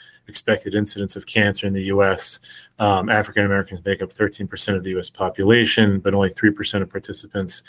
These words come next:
You know, so they're, they're very targeted. And again, the ads have real stopping power, kind of an arresting creative approach um, and you, as you said, they're,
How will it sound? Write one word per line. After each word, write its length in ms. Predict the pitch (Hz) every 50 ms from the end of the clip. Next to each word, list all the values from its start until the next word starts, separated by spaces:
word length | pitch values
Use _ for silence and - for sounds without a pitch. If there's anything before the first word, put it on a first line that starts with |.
| - - - -
You 80 | 117
know, 40 | 117
so 140 | 113 - -
they're, 160 | 113 120 110
they're 160 | 101 107 117
very 220 | 110 117 131 127 117
targeted. 600 | 117 - 120 120 120 110 107 98 98 95 92 - _ _ _ -
And 160 | - 120 120
again, 280 | 120 120 143 151 120 101
the 100 | 104 110
ads 200 | 113 117 113 -
have 180 | 113 110 104 107
real 140 | 107 98
stopping 460 | - - - 127 123 123 120 120 113 101
power, 460 | - 107 104 95 90 90 90 90 - _ - - -
kind 180 | - - 120 113
of 80 | 104
an 60 | 104 101
arresting 520 | 101 104 113 113 113 - - 104 101 98
creative 440 | 98 - - 113 113 117 117 110 101
approach 560 | 101 - - 107 95 92 90 - - - _ _ _ _ _ - _ -
um, 360 | 113 110 107 104 104 98 110
and 180 | 117 113 113 113
you, 140 | 113 123
as 160 | 131 127 120 117
you 80 | 123
said, 220 | 123 - 139 123 -
they're, 180 | 113 110 110